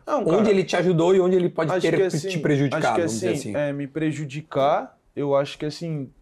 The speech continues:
Speaker 1: nunca, porque eu acredito que ele não seja uma pessoa maldosa. Porém, acho que se ele tivesse tido um pouco mais de diálogo comigo, muita, muitas coisas poderiam ter sido diferentes, entendeu?
Speaker 2: Uhum.
Speaker 1: E, e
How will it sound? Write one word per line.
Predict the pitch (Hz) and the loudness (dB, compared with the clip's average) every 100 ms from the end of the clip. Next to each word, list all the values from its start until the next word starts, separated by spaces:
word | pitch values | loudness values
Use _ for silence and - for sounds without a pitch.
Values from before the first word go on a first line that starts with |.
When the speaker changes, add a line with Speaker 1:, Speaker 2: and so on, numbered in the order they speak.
| _ | _
Speaker 1:
nunca, | 131 135 156 185 185 | -8 -8 -4 -2 -2
porque | 180 175 | -4 -6
eu | 170 | -4
acredito | 165 170 165 | -4 -6 -8
que | - | -8
ele | 165 | -6
não | 170 | -6
seja | 160 160 | -6 -6
uma | 160 160 | -6 -8
pessoa | 160 156 151 | -8 -8 -8
maldosa. | 165 165 147 110 101 - _ _ _ | -6 -2 -2 -2 -8 -18 _ _ _
Porém, | - 135 143 | -4 -2 -2
acho | 135 | -6
que | - | -10
se | 156 - | -10 -4
ele | 160 180 170 | -2 -2 -6
tivesse | - 147 147 147 - 160 | -10 -6 -4 -4 -6 -8
tido | 160 - 143 151 | -8 -12 -12 -10
um | |
pouco | 147 139 - | -10 -12 -10
mais | 135 135 120 | -8 -8 -8
de | 123 | -12
diálogo | 120 131 127 123 127 | -10 -8 -8 -10 -10
comigo, | 139 151 147 165 151 | -8 -6 -6 -8 -10
muita, | 156 180 170 135 | -6 -8 -8 -10
muitas | 160 175 - | -6 -6 -6
coisas | 151 - | -8 -6
poderiam | 143 143 139 | -6 -4 -4
ter | 139 | -6
sido | 135 135 | -10 -12
diferentes, | 127 - 214 196 - | -14 -12 -10 -12 -14
entendeu? | 92 92 104 - - | -18 -16 -16 -18 -8
Speaker 2:
Uhum. | 151 131 139 131 147 - _ - | -4 0 0 -2 -6 -14 _ -10
Speaker 1:
E, | 113 107 104 104 101 - | -8 -8 -10 -10 -12 -10
e | 123 | -8